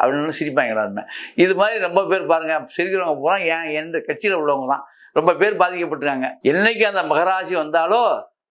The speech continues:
அப்பவே நான் வந்து துன்பத்துக்கு கடுதாசி போட்டேன், அந்த மாதிரி நிலைமை வந்துருச்சுன்னு பாரு, உடனே சிரிப்பாங்க. இது மாதிரி பார்த்தீங்கன்னா இது தவறான ஒரு விஷயம், தவறான கருத்து. அதாவது இல்லறம் ஆட்சி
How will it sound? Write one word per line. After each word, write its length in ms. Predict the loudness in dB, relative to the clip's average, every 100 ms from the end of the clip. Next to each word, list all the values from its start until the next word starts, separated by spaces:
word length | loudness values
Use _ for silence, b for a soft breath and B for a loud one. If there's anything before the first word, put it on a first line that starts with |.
| -2
அப்பவே 540 | 0 0 0 2 2 2 -2 -6 B B _ -2 2
நான் 300 | 2 2 0
வந்து 240 | 0 0 0 -2 -8
துன்பத்துக்கு 500 | -2 0 0 -6 -2
கடுதாசி 420 | 2 2 2 0 -2
போட்டேன், 420 | -2 0 -2 -2 -4 -2 0
அந்த 140 | 2 4
மாதிரி 160 | 2 2
நிலைமை 240 | -2 0 -4
வந்துருச்சுன்னு 400 | -4 -8 -4 -2
பாரு, 140 | -2 -8 B B
உடனே 160 | 2 2
சிரிப்பாங்க. 360 | 0 0 0 -2 -16 B -12 -6 0
இது 160 | 2 6
மாதிரி 260 | 4 4 2 2
பார்த்தீங்கன்னா 460 | 2 0 0 0 0 0 -2
இது 120 | 2 2
தவறான 380 | 2 0 0 0
ஒரு 80 | -2 -6
விஷயம், 260 | -12 -12 0 2
தவறான 300 | 2 0 -2
கருத்து. 280 | -4 -6 -14 -14 -2 2
அதாவது 440 | 4 2 0 2 2 2 -4 -14 -20 B B B B 0 2
இல்லறம் 380 | 4 4 2 0 0
ஆட்சி 200 | 2